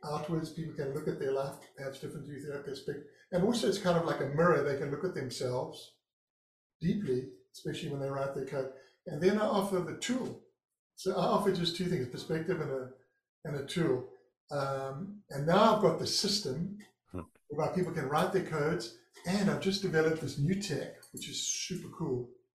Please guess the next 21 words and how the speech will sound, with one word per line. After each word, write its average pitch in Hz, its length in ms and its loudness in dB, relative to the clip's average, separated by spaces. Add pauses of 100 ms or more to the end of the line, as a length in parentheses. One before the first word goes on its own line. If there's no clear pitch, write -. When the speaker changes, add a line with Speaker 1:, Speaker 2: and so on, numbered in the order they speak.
Speaker 2:
Hmm. 92 60 -6 (1500)
Speaker 1:
Um, 127 300 -4
so 170 180 6
I, 165 200 6
I 151 180 0
launched 175 300 4
my 165 100 4
book 151 220 0
on 139 180 -2
a 123 40 -4
very 147 360 0 (1040)
big - 260 -6
show 147 320 0
called 147 220 -4
The 135 60 -8
Today 143 340 -2
Show 131 220 0
a 120 100 -2
few 151 140 -6
days 139 280 -2
ago. 127 280 -6